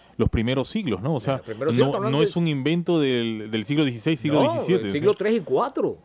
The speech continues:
Speaker 2: Con un, y cuando ellos proclaman, proclaman el dogma, no es que ellos lo inventan, es que ya venía en la iglesia. Ellos defienden este dogma contra los inventos de los modernistas de esa época,
Speaker 1: Ujú.
Speaker 2: como Arrio, eh, Apo-, y el Apolinario, etcétera.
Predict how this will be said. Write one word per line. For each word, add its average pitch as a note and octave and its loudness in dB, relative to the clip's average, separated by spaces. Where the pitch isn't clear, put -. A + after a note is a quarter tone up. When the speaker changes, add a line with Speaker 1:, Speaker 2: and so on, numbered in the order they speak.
Speaker 2:
Con C#3+ 4
un, E3 -2
y D#3+ -2
cuando C#3+ 0
ellos G#3 4
proclaman, F3 -2
proclaman D#3+ -2
el B2+ 0
dogma, E3+ 2
no C3+ 2
es E3 0
que G3 2
ellos F#3+ 6
lo E3 2
inventan, E3+ 0
es D3+ -2
que E3+ 0
ya E3 2
venía F3+ 0
en G#3+ -2
la G3 0
iglesia. D#3+ 2
Ellos F3 2
defienden E3 0
este D3 -2
dogma F3+ 2
contra E3+ 0
los D3+ 2
inventos D3+ 0
de C#3 4
los C3 2
modernistas B2+ 0
de D3+ 4
esa C3+ 0
época, A3 -6
Speaker 1:
Ujú. A2 -6
Speaker 2:
como G#2+ -6
Arrio, D3+ -2
eh, - -12
Apo-, G#2+ -8
y A2+ -6
el G#2 -8
Apolinario, A2 -2
etcétera. F3+ -2